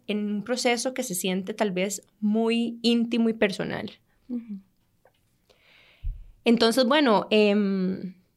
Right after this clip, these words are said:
Speaker 1: ese es el tema de hoy. Está súper rico en profundidad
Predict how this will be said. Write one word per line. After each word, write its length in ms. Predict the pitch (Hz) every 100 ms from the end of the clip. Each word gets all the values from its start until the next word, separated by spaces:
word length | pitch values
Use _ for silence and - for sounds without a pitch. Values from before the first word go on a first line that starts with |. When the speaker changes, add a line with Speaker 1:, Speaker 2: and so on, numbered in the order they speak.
| -
Speaker 1:
ese 200 | 208 208
es 100 | 240
el 160 | 302 277
tema 240 | 247 285
de 80 | 262
hoy. 240 | 247 302
Está 220 | 302 - 202
súper 440 | - 269 254 214
rico 460 | 233 254 262 302 285
en 140 | 240
profundidad 960 | 233 233 226 214 190 180 208 262 320